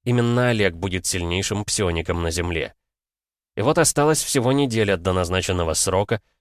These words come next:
и пока что все идет хорошо. Их игрок постоянно вляпывается в какие-то передряги, но каждый раз каким-то чудом не просто выбирался из них, но еще и становился сильнее. Яч очень надеялся, что эта тенденция сохранится и дальше,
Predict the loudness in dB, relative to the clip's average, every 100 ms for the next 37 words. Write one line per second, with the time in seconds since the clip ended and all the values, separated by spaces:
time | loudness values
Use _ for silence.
0 | _ -4 0 0 0 -2 -2 -2 0 -2
1 | -2 -2 -2 -4 -6 _ _ _ _ -8
2 | -4 -2 0 0 0 -2 0 0 2 0
3 | -2 -2 0 -2 -2 -4 -6 -4 -4 -4
4 | -4 -4 -4 -2 -2 -2 -4 -8 _ _
5 | 0 0 2 0 0 2 2 2 0 -2
6 | -2 -2 -2 -2 -2 0 0 -2 -2 -2
7 | 0 2 2 2 2 -2 -2 -2 -4 -8
8 | _ _ -2 0 0 0 0 0 0 0
9 | 2 0 0 0 -2 -2 -2 -4 -8 -14
10 | _ _ _ _ _ _ -12 -2 0 0
11 | -2 -2 2 2 2 2 2 2 0 0
12 | 0 0 0 0 0 0 0 0 -2 -2
13 | -2 -2 -2 -2 -4 -2 0 0 -2